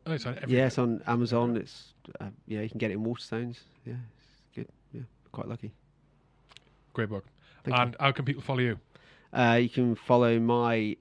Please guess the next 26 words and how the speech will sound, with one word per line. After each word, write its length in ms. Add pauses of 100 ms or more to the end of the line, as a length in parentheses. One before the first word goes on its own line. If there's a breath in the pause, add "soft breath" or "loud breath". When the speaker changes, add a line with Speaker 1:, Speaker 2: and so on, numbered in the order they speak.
(100)
Speaker 2:
uh, 360 (500)
uh, 300
Twitter 560
or 480
my 220
Instagram, 640
and 100
you 60
just 220
type 260
in 180
Doctor 320
Jeff 200 (100)
Foster, 320
and 100
it's 200 (180)
D 180
R 180
J 200
E 180
F 120
F, 220 (160)
and 100
there's 140
another 320
F, 180